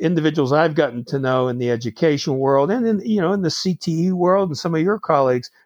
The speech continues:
Rachel says, "Listen, we have got to get, we have to figure out a sustainable way to deal with covid, to, to deal with internships,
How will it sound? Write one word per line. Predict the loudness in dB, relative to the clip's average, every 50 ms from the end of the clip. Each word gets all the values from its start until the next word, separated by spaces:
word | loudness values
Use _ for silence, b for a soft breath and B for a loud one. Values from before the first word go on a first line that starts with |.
| b b
Rachel | -6 -6 -4 -4 -4 -6
says, | -2 -2 -2 0 2
"Listen, | 2 2 2 2 -2 -6 -8 -8 b b b b b b b
we | -2 0 2 2
have | 0 -2 -2 -2
got | 0 2 2 2 2 -2 -2 -4
to | -4 -4
get, | -2 0 0 0 0 -2 _ _
we | -6 -4 -2 0
have | 2 2 2 0 0 -4
to | -8 -8
figure | -8 -12 -4 -4 -2 0 0 0 2
out | 2 2 2 2 0
a | -2
sustainable | -6 -8 -10 -12 -6 -4 -4 -2 -2 -4 -6 -6 -8 -8 -4
way | -2 2 2 2 2 2 -2 -4 -10 _ _ _ _ _ _ _ _
to | -6 -6
deal | -2 0 2 2 4 4 2
with | 0 -2 -4 _
covid, | 0 2 2 2 2 0 -2 -4 -4
to, | -10 -12 -12 _ _ _
to | -6 -6
deal | -4 0 2 2 4 4
with | 2 2 2
internships, | 0 -2 -2 -2 -2 -2 -2 -2 -4 -6 -6 -8 -8